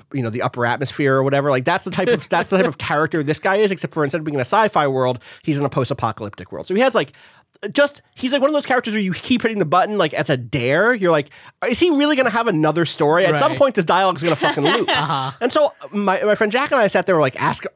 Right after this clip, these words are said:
Speaker 1: ask him for another story. Ask, let's just keep going." 'Cause most of them are pretty good. And he's telling you kind of his life story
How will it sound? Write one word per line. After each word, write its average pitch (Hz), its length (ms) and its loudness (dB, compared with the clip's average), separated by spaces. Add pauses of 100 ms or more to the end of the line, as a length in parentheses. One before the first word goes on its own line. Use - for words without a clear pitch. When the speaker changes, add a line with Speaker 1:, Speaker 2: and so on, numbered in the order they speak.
(160)
Speaker 1:
ask - 260 -2
him 240 80 2
for 269 140 4
another 285 160 4
story. 339 500 2
Ask, 220 240 -4
let's 233 160 0
just 233 200 0
keep 277 180 0
going." 254 400 4
'Cause 262 320 0
most 392 200 4
of 381 60 2
them 320 100 4
are 285 60 4
pretty 254 220 -2
good. 185 260 2
And 196 80 0
he's 339 120 -2
telling 330 220 -2
you 277 60 2
kind - 180 -2
of 220 60 -4
his 185 120 -2
life 175 180 0
story 170 520 2